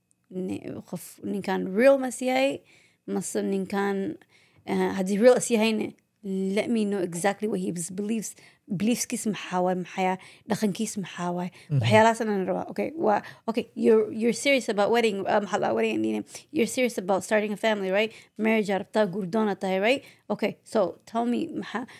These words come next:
Speaker 1: I won't, because أني, I have, I, I don't want هدوتي surprises وحين أنكو أركو.
Speaker 2: Mm-hmm.
Speaker 1: I want هدي هدوتي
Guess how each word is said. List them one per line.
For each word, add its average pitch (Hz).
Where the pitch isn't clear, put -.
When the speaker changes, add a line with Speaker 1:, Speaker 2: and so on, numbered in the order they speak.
Speaker 1:
I 202
won't, 208
because 226
أني, 247
I 208
have, 202
I, -
I -
don't 277
want 247
هدوتي 233
surprises 226
وحين 208
أنكو 190
أركو. -
Speaker 2:
Mm-hmm. 123
Speaker 1:
I 214
want 233
هدي 208
هدوتي 247